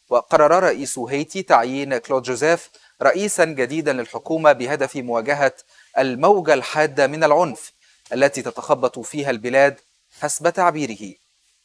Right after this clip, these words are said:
يذكر أن ولاية رئيس هيتي تنتهي في السابع من فبراير ألفين واثنين وعشرين المقبل، وكان جوفونيل مويس يحكم هيتي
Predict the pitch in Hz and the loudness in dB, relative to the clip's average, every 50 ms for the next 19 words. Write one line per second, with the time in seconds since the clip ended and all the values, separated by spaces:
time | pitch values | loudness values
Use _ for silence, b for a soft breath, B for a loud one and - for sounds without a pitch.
0 | _ 127 143 151 135 123 - - 143 135 131 117 - 139 143 143 139 139 139 135 | _ -2 0 0 0 0 0 4 4 4 4 4 2 0 -2 0 2 2 4 4
1 | 123 113 123 135 139 139 135 131 - - 127 120 110 135 139 123 - 135 139 139 | 2 2 2 2 2 2 2 0 -2 -2 -2 -2 -2 -2 -6 -8 -6 -6 -6 -6
2 | 135 - 143 123 - 123 120 - 180 175 165 147 135 - - - 147 131 120 - | -6 -8 -10 -6 -6 -6 -4 -4 -4 -4 -4 -4 -6 -8 -6 -2 -2 -2 -2 -2
3 | - - 139 131 127 127 120 123 120 - - 131 117 123 135 135 135 131 127 123 | 0 2 2 2 2 2 0 0 -4 -10 -10 -6 -2 0 2 2 2 0 -2 -2
4 | - b b b b b b 113 113 113 - - 156 160 180 180 175 165 151 143 | -4 b b b b b b -8 -8 -6 -4 0 0 2 2 2 2 2 2 2
5 | - - 151 147 151 147 143 139 135 - - 139 143 151 147 135 139 151 151 - | 0 -2 -6 -4 -2 2 2 2 2 0 -4 -6 -6 -6 -6 -6 -4 -4 -6 -6
6 | - 143 147 151 160 156 _ _ _ _ _ _ _ - 117 - - 147 143 139 | -2 0 0 0 0 -2 _ _ _ _ _ _ _ -8 -4 2 4 4 6 6
7 | 139 131 120 127 117 120 127 131 139 139 139 135 135 120 127 123 127 147 170 160 | 4 0 0 -2 -6 -6 -2 2 2 2 4 2 0 0 -2 -4 -6 -4 -4 -4
8 | - - 156 151 - - - 147 135 123 120 143 147 147 147 - 151 151 147 _ | -2 0 -2 -2 -2 -4 -12 -12 -10 -8 -6 -4 -6 -6 -6 -8 -8 -10 -10 _
9 | _ | _